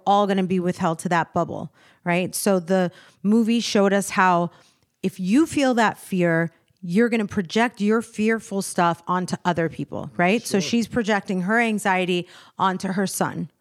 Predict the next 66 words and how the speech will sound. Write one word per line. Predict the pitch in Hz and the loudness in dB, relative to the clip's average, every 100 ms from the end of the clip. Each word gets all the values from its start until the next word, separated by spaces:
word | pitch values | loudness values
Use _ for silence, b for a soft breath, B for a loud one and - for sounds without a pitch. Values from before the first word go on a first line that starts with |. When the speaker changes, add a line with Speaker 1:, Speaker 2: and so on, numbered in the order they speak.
| _ _ _ _ | _ _ _ _
Speaker 1:
who, | - 104 | -4 -4
Speaker 2:
Yes. | 87 - | -4 -8
Speaker 1:
who | 175 | -2
won't | 220 226 196 | 2 2 2
have | 190 214 | 4 4
a | 202 | 4
sh-, | 196 - 233 | 2 0 -4
stand | - - 220 220 | -4 0 2 2
a | 185 | 0
chance | 170 214 208 254 | 0 0 2 0
in | 233 | 0
hell | 220 180 180 | 4 4 4
Speaker 2:
<laughs> | - | 4
Yeah. | 403 294 | 0 0
Speaker 1:
unless | 214 220 226 | 2 4 4
she | - 269 | 2 -2
deals | 220 320 359 | 2 4 4
with | 285 170 | 2 0
it. | |
Speaker 2:
Yes. | 170 175 - - - | -4 -4 -8 -14 -16
Speaker 1:
It's | - - | -8 2
like, | 226 | 2
how | - 240 262 | 4 2 2
is | 254 | 0
she | 285 | -6
gonna, | 247 247 - - | -4 -4 -6 -6
is | 208 180 | -6 -4
her | 208 220 214 B B | -2 -2 -4 B B
four-year-old | - 220 220 220 202 190 | -6 -2 0 0 -2 -4
supposed | 190 214 202 | -10 -8 -4
to | 202 | -2
outsmart | 190 190 - 220 247 | -2 -4 -6 -4 -4
her? | 196 294 | 0 0
No. | 339 330 403 185 160 - | 0 0 0 0 -4 -8
Speaker 2:
No, | 185 254 349 | 0 4 4
and | 302 247 233 | 4 0 2
you | |
Speaker 1:
He, | 233 | 2
Speaker 2:
wanna | 254 240 | 2 4
Speaker 1:
that's | 233 254 | 2 2
Speaker 2:
know, | |
Speaker 1:
the | 247 | 0
mom. | 320 285 156 | 2 2 2
Speaker 2:
but | 220 208 | 0 0
you | 214 | 0
wanna | 226 247 | 0 0
know | 247 | 0
the | 226 | 0
worst | 233 254 269 | 0 -2 -2
part? | 277 339 302 - - | -4 -2 -4 -8 -6
The, | 160 233 | -2 0
the | 196 | 0
way | 196 240 | 0 0
to | 277 | 0
deal | 196 226 277 | -2 -2 -2
with | 269 | -2
it | 320 269 | -4 -4
was | 214 | -4
not | 247 262 | -2 -2
the | 214 | -4
teacher | 156 262 220 226 214 | -4 -4 -2 -4 -2
saying, | - 214 208 | -2 -2 0
"Oh, | 269 | -2
well, | 226 226 | -2 0
we | 254 | 0
have, | 190 233 180 | 0 -2 -4